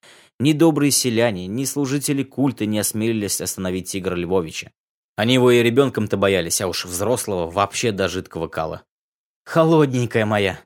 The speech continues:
засмеялся тигр, слегка куснув Снегурочку за ухо. «Тигр мой, тигр!» плакала Снегурочка. «Я знала, что ты вернешься!» Приехали они к коневодам, рассказали им обо всем. «А много жен на острове?»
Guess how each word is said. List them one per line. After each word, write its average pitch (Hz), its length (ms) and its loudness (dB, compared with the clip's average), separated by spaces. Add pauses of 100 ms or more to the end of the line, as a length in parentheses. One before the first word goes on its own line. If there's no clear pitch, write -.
(140)
засмеялся 104 600 0
тигр, 120 320 -2
слегка 110 360 -4
куснув - 400 -6
Снегурочку 95 520 -4
за 90 140 -2
ухо. - 260 -8 (600)
«Тигр 196 420 2
мой, 185 220 0
тигр!» 170 560 -2 (240)
плакала 113 360 -2
Снегурочка. 117 600 -8 (340)
«Я 220 140 4
знала, 214 320 0
что - 160 0
ты 185 160 -4
вернешься!» 196 720 -2 (840)
Приехали 156 520 2
они 147 200 0
к - 80 -12
коневодам, 85 560 -4 (320)
рассказали 101 600 0
им 107 260 -4
обо 90 180 0
всем. - 380 -8 (880)
«А 101 160 4
много 147 360 4
жен 131 280 2
на 147 160 4
острове?» 165 520 0